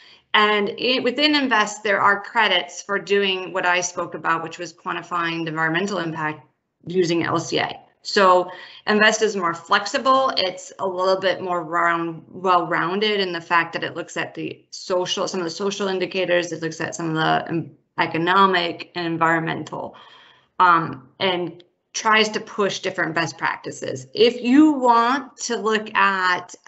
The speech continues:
what I see most states trying to figure out and grapple with is how do we identify strategies to reduce our greenhouse gases that are pertinent to the decisions we make?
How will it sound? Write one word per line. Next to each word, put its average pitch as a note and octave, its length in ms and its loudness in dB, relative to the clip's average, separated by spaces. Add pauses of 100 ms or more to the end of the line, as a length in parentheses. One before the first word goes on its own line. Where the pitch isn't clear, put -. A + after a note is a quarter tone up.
(140)
what F#3 220 2
I F3+ 140 4
see F#3 400 -4
most F3+ 380 -2
states - 440 -8
trying E3+ 520 -2
to E3+ 100 -2
figure E3 300 -2
out D#3+ 140 2
and D#3+ 120 -2
grapple F3+ 380 2
with E3 320 -4
is E3 360 -4 (300)
how G3+ 320 6
do G#3 80 2
we A3 240 4
identify F3+ 480 -2
strategies D#3+ 880 -2
to - 180 -10
reduce F#3 460 0
our F#3+ 100 -2
greenhouse E3 600 -4
gases D#3 880 -4 (580)
that F#3+ 80 4
are F#3+ 140 6
pertinent A#3 440 2
to G#3 80 -10
the G3+ 80 -6
decisions F#3+ 500 -2
we E3+ 140 -2
make? D3+ 640 -10